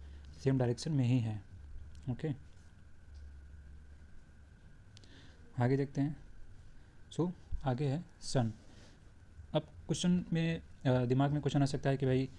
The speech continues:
sun का composition क्या है, sun किस चीज़ से बना हुआ है? तो sun basically gas से बना हुआ है।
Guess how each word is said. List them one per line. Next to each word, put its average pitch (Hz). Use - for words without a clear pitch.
sun 165
का 190
composition 147
क्या 131
है, 117
sun 139
किस 143
चीज़ 147
से 156
बना 127
हुआ 113
है? 113
तो 143
sun 165
basically 165
gas 131
से -
बना 123
हुआ 113
है। 131